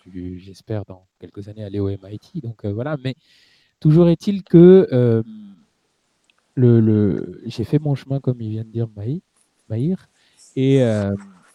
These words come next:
et c'est vrai que, euh, la véritable difficulté qui, les véritables difficultés, parce qu'il y en a eu deux, qui ont été là pour moi, c'est la peur et le fait de ne pas avoir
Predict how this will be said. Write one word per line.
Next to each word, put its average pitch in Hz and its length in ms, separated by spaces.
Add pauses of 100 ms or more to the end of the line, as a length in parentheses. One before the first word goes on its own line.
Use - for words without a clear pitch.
(140)
et 107 80
c'est - 260
vrai 156 240
que, 151 400 (1120)
euh, 107 320 (480)
la 131 340
véritable 151 720 (120)
difficulté 139 680 (540)
qui, 110 640
les 156 240
véritables 107 480
difficultés, 104 420
parce - 160
qu'il 107 160
y 95 40
en - 20
a 101 40
eu 101 60
deux, 147 160 (1200)
qui 139 80
ont 120 60
été 120 120
là 127 140
pour - 160
moi, 131 380
c'est 127 420
la 123 140
peur 123 420 (640)
et 123 80
le 120 80
fait 131 200
de 120 120
ne 113 40
pas 120 140
avoir 117 160